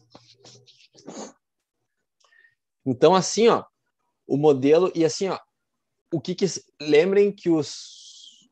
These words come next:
os blocos dos transformers, eles são módulos de alta tensão e uma rede como essa que tá aqui no gif,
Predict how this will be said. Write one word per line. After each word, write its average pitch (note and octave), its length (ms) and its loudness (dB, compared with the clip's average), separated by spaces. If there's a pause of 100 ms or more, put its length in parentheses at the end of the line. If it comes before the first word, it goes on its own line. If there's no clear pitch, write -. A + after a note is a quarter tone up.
os A#2+ 140 -6
blocos B2 520 0
dos B2 160 -10
transformers, C#3+ 680 -2
eles C#3 220 -2
são C3+ 380 0 (640)
módulos C#3 600 0
de B2+ 80 0
alta B2+ 240 0
tensão D#3 580 -4 (280)
e E3+ 160 -4
uma F#3+ 180 2
rede F3 380 -4
como F3+ 200 -8
essa E3+ 300 -4
que - 80 -18
tá E3+ 160 0
aqui - 180 -6
no E3 160 -8
gif, F3 220 -6